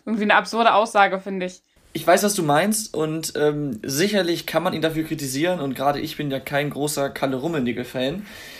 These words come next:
Speaker 2: Ähm, die Aussage ist zweifelsohne ein bisschen frech, aber wenn ein, ähm, anderer Trainer oder nicht Trainer, aber anderer Funktionär oder ein Trainer eine Aussage getätigt hätte, die dann wiederum frech gegenüber der Bayern gewesen wäre,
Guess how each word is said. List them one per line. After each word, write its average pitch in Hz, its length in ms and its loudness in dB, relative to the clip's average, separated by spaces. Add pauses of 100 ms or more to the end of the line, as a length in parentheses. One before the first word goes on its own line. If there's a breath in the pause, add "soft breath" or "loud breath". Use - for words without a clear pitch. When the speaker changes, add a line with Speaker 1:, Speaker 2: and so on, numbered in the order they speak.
(180 loud breath)
Speaker 2:
Ähm, 139 380 0
die 120 140 0
Aussage 160 420 6
ist - 380 -4 (120)
zweifelsohne 170 840 2 (520)
ein 151 60 -10
bisschen 156 300 -2
frech, - 440 0 (540)
aber 147 500 4
wenn 147 500 0 (120)
ein, 139 680 -2 (160)
ähm, 127 460 -2
anderer 147 420 2
Trainer 135 480 0
oder 139 340 4 (120)
nicht 120 260 -8
Trainer, 147 220 2
aber 123 140 2
anderer 143 200 0
Funktionär 143 600 0
oder 135 160 2
ein 131 160 0
Trainer 139 360 0 (640 loud breath)
eine 139 200 2
Aussage 143 380 4
getätigt 143 360 -2
hätte, 139 160 -2
die 123 120 -4
dann 135 360 0
wiederum 143 480 2
frech 160 460 -4
gegenüber 139 260 2
der 131 120 2
Bayern 151 300 6
gewesen 127 440 0
wäre, 131 400 -2